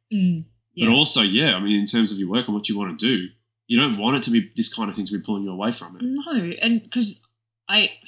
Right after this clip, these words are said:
Speaker 1: I have a broader picture of it. And I'm like, "This just has to happen. That's fine. This is the way things are. We're going, we're moving in a particular direction. We need to be devoted and, like, we have to be focused in this direction.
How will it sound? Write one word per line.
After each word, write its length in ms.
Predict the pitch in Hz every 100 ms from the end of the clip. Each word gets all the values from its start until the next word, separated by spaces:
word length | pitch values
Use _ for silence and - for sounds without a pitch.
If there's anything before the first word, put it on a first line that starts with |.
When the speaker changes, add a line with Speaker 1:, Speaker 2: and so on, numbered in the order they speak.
| - _ _ _
Speaker 1:
I 60 | 208
have 180 | 226 240
a 100 | 185
broader 300 | 190 202 185
picture 460 | - 214 - 185 160
of 140 | 151
it. 240 | 151 - -
And 60 |
I'm 140 | 185 190
like, 80 | 185
"This 180 | 180
just 160 | - -
has 140 | 170
to 80 | -
happen. 240 | - 160 156
That's 200 | - -
fine. 280 | 190 175 -
This 120 | 147
is 120 | 156
the 60 | 165
way 160 | 147
things 240 | 160 170 160
are. 220 | - - - - - -
We're 120 | 180
going, 300 | 180 180 170
we're 80 | 185
moving 300 | 185 185 185
in 80 | 156
a 20 |
particular 400 | - 175 156 139
direction. 420 | 143 131 143 185
We 100 | 190
need 180 | 180 170
to 80 | 185
be 140 | 151
devoted 420 | 151 156 160 151 143
and, 160 | 123 - _ _ _ -
like, 160 | 147 - _
we 60 | 180
have 180 | 190 -
to 80 |
be 100 | 170 160
focused 380 | 214 214 - -
in 60 | 156
this 160 | 156
direction. 640 | - 165 170 - 170 -